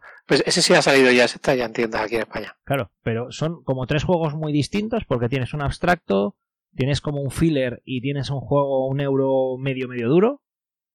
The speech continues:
Speaker 2: con lo
Speaker 1: Ujú.
Speaker 2: cual puedes sentar casi a cualquier persona en el stand, así que yo, vamos, les deseo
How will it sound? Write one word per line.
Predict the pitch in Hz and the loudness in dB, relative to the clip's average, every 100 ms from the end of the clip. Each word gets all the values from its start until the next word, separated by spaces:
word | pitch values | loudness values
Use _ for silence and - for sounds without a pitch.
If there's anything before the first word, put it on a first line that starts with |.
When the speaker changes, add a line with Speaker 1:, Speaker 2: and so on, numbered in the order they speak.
| _ _ | _ _
Speaker 2:
con | - 165 | 2 4
lo | |
Speaker 1:
Ujú. | 165 | 6
Speaker 2:
cual | 208 151 170 - _ _ _ _ _ _ _ | 4 2 -2 -8 _ _ _ _ _ _ _
puedes | 143 156 - | 4 4 2
sentar | 160 131 147 135 | -2 -2 -2 -2
casi | 147 - 139 | -6 -6 -8
a | 117 | -6
cualquier | 123 113 131 120 | -6 -6 -6 -4
persona | 123 131 113 | -6 -6 -8
en | |
el | 107 | -8
stand, | 95 156 156 | -8 -4 -4
así | 101 107 | -4 -4
que | 135 135 107 107 | -2 -4 -8 -12
yo, | 104 113 | -8 -8
vamos, | 113 135 110 | -4 -4 -4
les | 101 | -6
deseo | 95 92 104 120 131 131 123 | -8 -8 -4 -2 0 0 -2